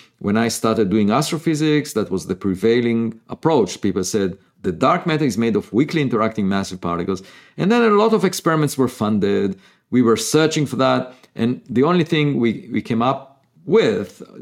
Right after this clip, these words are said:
as a result of this investment of funds was to set limits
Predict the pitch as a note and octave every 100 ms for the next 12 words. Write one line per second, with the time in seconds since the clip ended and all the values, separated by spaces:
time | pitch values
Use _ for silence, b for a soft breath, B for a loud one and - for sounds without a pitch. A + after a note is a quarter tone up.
0 | A2+ A2+ A2+ B2+ A2 B2+ A2 F2 F#2+ A#2+
1 | A#2 G2 A#2+ A#2 G#2+ A2 - G#3+ A#2+ -
2 | - b b b - B2 B2+ B2+ B2+ -
3 | C3+ C3+ G#2+ C#3 A2+ F#2 - -